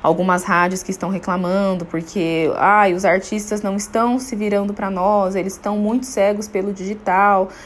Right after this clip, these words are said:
E é até compreensível, né? Se você seguir todas as regras, todas as burocracias do YouTube,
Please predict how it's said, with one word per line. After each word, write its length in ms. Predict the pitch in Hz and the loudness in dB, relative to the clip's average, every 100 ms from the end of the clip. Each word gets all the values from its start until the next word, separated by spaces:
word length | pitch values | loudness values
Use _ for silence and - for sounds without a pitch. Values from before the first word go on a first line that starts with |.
| - | -4
E 80 | 294 | 2
é 20 | |
até 180 | 311 320 | 4 4
compreensível, 840 | 320 294 302 320 311 240 214 180 165 | 2 2 2 0 -2 -4 -2 -4 -4
né? 200 | 196 220 | -2 -2
Se 200 | - 311 | -2 -2
você 240 | 320 - | -2 -4
seguir 300 | 240 214 196 | -6 -4 -4
todas 300 | 208 220 233 | -2 -2 -2
as 140 | 180 180 | -4 0
regras, 400 | 185 185 185 185 | 2 2 0 -4
todas 260 | 202 214 | -4 -4
as 120 | 202 | -4
burocracias 680 | 190 180 180 185 180 170 160 | -4 -4 -4 -6 -8 -6 -8
do 120 | 170 | -6
YouTube, 640 | 185 165 - 233 240 160 | -8 -8 -4 -2 0 -4